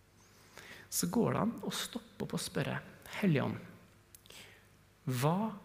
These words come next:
er det som skjer i livet mitt nå?" Og hvis du gir det litt tid, så er det veldig ofte at Den hellige ånd har ledet meg til enten en løgn jeg tror på, kanskje noe som er uoppgjort,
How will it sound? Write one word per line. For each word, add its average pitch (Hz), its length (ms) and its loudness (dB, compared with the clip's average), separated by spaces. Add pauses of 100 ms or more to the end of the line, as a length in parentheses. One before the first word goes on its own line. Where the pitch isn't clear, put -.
(300)
er 131 220 2
det 143 100 2
som 147 140 0
skjer - 420 0 (220)
i - 60 4
livet 107 240 2
mitt - 200 -2
nå?" 139 60 -2 (2000)
Og 139 120 -2
hvis 135 140 -2
du 175 60 0
gir 135 160 2
det 147 80 4
litt 151 200 0
tid, 247 200 -2 (400)
så - 160 -2
er 127 80 0
det 143 220 -2
veldig 143 460 4
ofte - 420 -4 (600)
at 143 80 0
Den 160 140 6
hellige 135 180 6
ånd 135 80 2
har 143 160 6
ledet 131 400 2
meg 120 220 2
til - 160 -2
enten 127 260 -2
en 131 160 4
løgn 185 380 6
jeg 196 100 4
tror 208 140 2 (100)
på, 240 100 4 (680)
kanskje 143 240 2
noe 120 80 -2
som 123 100 0
er - 80 -6 (180)
uoppgjort, 202 540 6